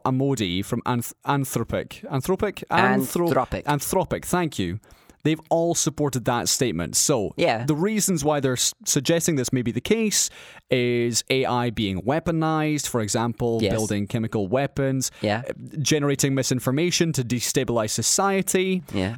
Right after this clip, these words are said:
Speaker 1: and the power of A I could increasingly become concentrated in fewer and fewer hands.
Speaker 2: Yes.
Speaker 1: As well as this final one, which is the most,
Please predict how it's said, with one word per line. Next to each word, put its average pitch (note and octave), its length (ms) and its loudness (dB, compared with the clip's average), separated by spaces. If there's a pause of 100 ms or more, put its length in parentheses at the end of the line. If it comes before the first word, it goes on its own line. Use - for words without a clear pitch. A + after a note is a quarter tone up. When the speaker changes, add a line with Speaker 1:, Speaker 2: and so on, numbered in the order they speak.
Speaker 1:
and B2+ 220 2
the A#2+ 60 -4
power C#3+ 220 2
of C3 100 -2
A C3+ 180 2
I B2 420 0
could C3+ 200 -2
increasingly C3+ 560 0
become B2+ 300 -2
concentrated E3 640 -2
in B2 160 -2
fewer E3 360 -2
and B2+ 160 -2
fewer D#3 300 -2
hands. G#2+ 760 -2
Speaker 2:
Yes. A#2 320 -2
Speaker 1:
As A2+ 140 0
well C3 240 0
as A#2 460 0 (160)
this - 180 0
final E3+ 400 2
one, G2+ 300 0 (320)
which C3 180 0
is B2+ 140 0
the C3+ 80 2
most, C#3+ 480 0